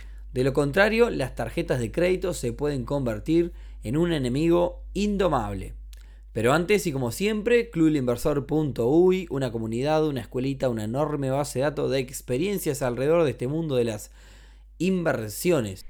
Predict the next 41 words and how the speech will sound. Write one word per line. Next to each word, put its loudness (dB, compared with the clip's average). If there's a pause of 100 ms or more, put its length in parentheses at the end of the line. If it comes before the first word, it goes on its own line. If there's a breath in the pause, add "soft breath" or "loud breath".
(120)
Esta 0
semana 2
tuvimos 0
un -4
evento -4
muy 2
copado 2
relacionado -2
al 0
minado -2
de 0
criptomonedas 0 (420 soft breath)
con -4
la -6
gente -2
de -2
Uibit, 2
que -12
es -12
una -6
empresa -4
que -8
se -6
dedica -2
a -8
vender 2
equipos -4
para -4
el -6
minado -2
de 0
criptomonedas. -6
Los -6
pueden -4
encontrar -6
ahí -2
en -4
sus -8
redes 2
como -8
Uibit. 0